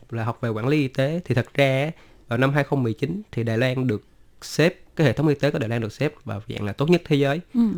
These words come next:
Speaker 1: Lý do là bởi vì cái dịch vụ của họ và cái hệ thống bảo hiểm y tế họ quá tốt.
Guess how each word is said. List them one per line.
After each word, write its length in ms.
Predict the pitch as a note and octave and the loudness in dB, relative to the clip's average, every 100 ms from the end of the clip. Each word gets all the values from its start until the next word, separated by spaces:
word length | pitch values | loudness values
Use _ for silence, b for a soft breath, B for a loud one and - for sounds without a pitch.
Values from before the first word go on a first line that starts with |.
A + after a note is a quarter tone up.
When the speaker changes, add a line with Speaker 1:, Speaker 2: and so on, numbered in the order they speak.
| E3+ | 2
Speaker 1:
Lý 140 | F3 | 2
do 200 | F#3+ C#3+ | 4 4
là 120 | B2+ A2 | 2 0
bởi 160 | A2 | 0
vì 100 | B2 | 0
cái 120 | D3 | 2
dịch 160 | C#3+ - | 0 0
vụ 140 | G2+ | -4
của 100 | F#2 | -2
họ 200 | C3+ F#2 | -2 -2
và 120 | G2 G2 | -2 -4
cái 160 | C#3 | -4
hệ 100 | A#2+ | -2
thống 180 | A#2 C#3 | -4 -4
bảo 60 | A#2+ | -2
hiểm 100 | B2+ | -4
y 80 | |
tế 200 | A#2+ B2 | -4 -4
họ 140 | D#3 A2+ | -4 -4
quá 160 | A#2+ | -4
tốt. 300 | - E3 F#3 | -2 -2 -4